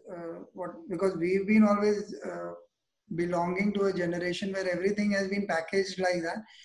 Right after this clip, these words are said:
Not necessarily, uh, that every one of us buys into it, but a lot of, uh,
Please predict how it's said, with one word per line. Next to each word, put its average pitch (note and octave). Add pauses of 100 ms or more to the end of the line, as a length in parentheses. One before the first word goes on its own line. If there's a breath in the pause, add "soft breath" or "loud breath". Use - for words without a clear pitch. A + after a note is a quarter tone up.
(200 loud breath)
Not B3
necessarily, A3
uh, F3+
that F3 (120)
every F#3
one F3+
of F3+
us E3+
buys E3
into E3+
it, - (720)
but F#3
a F#3+
lot F3
of, G3+
uh, F3